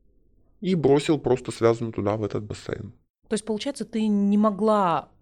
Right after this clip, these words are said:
Speaker 2: пошевелиться, как-то выплыть из этого бассейна?
Speaker 1: Вообще никак. То есть, да, то есть я была такая обвязанная, как сосисочка.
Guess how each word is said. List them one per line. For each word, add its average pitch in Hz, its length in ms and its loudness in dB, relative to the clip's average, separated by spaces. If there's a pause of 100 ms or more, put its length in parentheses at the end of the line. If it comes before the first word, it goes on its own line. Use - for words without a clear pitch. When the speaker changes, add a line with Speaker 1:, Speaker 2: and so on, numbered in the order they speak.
(380)
Speaker 2:
пошевелиться, 208 800 -4
как-то 185 280 -8
выплыть 214 480 -8
из 180 100 -8
этого 170 260 -14
бассейна? 139 240 -2
Speaker 1:
Вообще 160 260 0
никак. 107 400 0
То - 120 0
есть, 98 140 -2
да, 101 200 2
то 98 100 -6
есть - 120 -2
я 117 60 4
была 110 240 2
такая 101 200 0
обвязанная, 110 480 4
как 104 140 0
сосисочка. 117 600 0